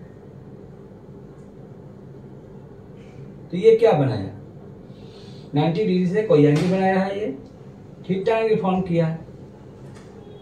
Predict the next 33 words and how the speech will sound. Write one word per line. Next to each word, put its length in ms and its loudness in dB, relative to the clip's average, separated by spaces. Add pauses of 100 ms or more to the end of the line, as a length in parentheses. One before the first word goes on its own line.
(2000)
यहाँ 200 6
से 140 2
नहीं 120 6
दिखाएंगे, 420 4 (1600)
इलेक्ट्रिक 360 2
फील्ड 200 0
के 80 2
साथ 260 0
दिखाएंगे, 400 -8 (1300)
theta 340 2
एंगल 240 2
पे 60 2
है, 240 2 (1000)
और 100 4
इलेक्ट्रिक 300 0
फील्ड 220 0
के 100 2
साथ 300 -2
ही 60 0
ये 280 4
क्या 220 6
है? 120 6
नाइंटी 220 4
डिग्री 140 4
पे 120 0
है, 240 0 (1120)
इलेक्ट्रिक 280 2
फील्ड 160 2
होता 180 2
है 80 2
ना, 60 -2
इधर 260 0
होगा 440 0